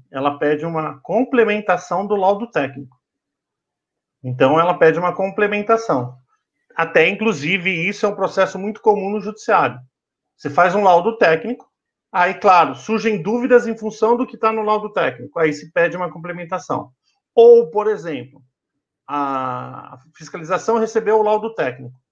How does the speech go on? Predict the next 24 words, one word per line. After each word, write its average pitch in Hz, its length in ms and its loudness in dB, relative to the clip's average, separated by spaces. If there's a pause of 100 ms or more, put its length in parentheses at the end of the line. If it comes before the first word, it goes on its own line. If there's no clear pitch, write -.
(140)
analisou 180 580 2
o 226 40 8
laudo 220 320 4
técnico 147 460 -2
e - 40 -20
fala, 180 180 0
"Olha, 123 300 2 (480)
não 190 200 -2
tá 190 140 4
bem 165 180 -2
essa 160 220 -4
parte, 196 500 2
eu 151 100 -8
tenho 190 180 -12
dúvida 165 500 -6
nisso", 220 400 -10 (300)
ele 160 180 -6
faz 240 380 4
um 254 80 -2
segundo 220 480 -4
relatório 175 680 2 (640)
indicando, 240 960 2 (300)
indicando 175 1000 -4 (400)
efetivamente 185 1300 2